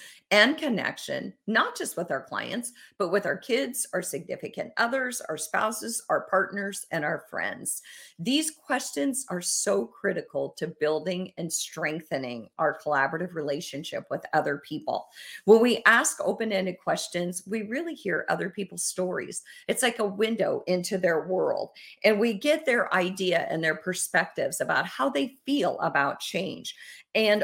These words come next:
also, open-ended questions are really excellent at that word evoking,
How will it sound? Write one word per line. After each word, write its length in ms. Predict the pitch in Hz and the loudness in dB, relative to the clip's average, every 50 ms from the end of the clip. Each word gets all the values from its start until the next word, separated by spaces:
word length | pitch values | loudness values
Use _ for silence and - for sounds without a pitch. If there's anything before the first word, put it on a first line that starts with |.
| - - | 2 0
also, 440 | 269 381 - - 190 208 202 - - | -2 0 2 4 4 4 4 2 4
open-ended 600 | - 202 214 - 247 220 202 190 202 208 180 175 - | 4 4 4 4 2 0 0 0 0 0 -2 -4 -2
questions 520 | _ 285 311 311 - 185 175 165 160 - - | _ -2 -2 0 -2 -4 -4 -4 -6 -4 -4
are 80 | 202 208 | -2 -4
really 520 | 196 202 240 262 247 254 247 226 - - _ - | -2 -2 -4 -4 -2 -2 -4 -4 -6 -10 _ -4
excellent 580 | 214 226 - - - 190 180 156 135 147 156 - - | -4 -4 -2 -2 -2 0 0 0 -2 -4 -6 -4 -4
at 160 | 170 170 - | -4 -4 0
that 180 | - 165 147 - | 0 0 0 0
word 280 | 160 175 180 180 180 - | -2 -2 -2 -2 -4 -6
evoking, 720 | - 185 180 165 170 160 165 240 233 - - 101 92 185 | -4 -4 -4 -2 -2 -2 -2 -2 -4 -6 -6 -6 -6 -8